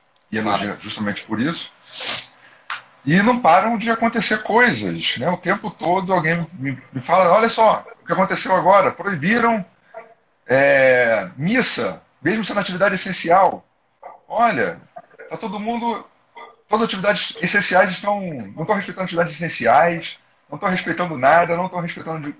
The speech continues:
Speaker 1: o, o Código Penal, a Constituição, nada."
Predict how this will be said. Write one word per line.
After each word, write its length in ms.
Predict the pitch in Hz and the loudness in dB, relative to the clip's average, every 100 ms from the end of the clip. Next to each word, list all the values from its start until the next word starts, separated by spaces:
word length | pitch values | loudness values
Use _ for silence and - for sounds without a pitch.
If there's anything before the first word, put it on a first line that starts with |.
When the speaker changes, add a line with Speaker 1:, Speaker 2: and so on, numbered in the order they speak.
| - | -16
Speaker 1:
o, 120 | 127 _ _ 131 131 131 127 120 | -16 _ _ -8 -6 -6 -6 -8
o 40 | 117 | 0
Código 320 | 143 139 135 | 2 2 -4
Penal, 500 | 120 107 120 151 170 | -4 0 2 4 4
a 60 | 151 | 2
Constituição, 840 | 147 - - 113 - 123 170 170 170 - _ _ _ | -4 -10 -10 -10 -4 -2 -2 -4 -10 -20 _ _ _
nada." 440 | 135 160 131 98 | 0 2 2 -4